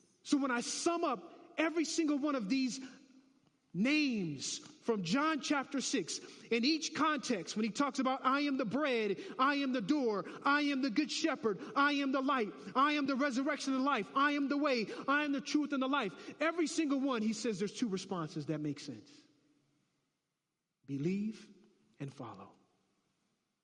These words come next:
Believe and follow. And that's usually the order. If I truly believe something,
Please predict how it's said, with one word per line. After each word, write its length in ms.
Believe 580
and 140
follow. 420
And 80
that's 240
usually 360
the 80
order. 440
If 160
I 120
truly 520
believe 600
something, 520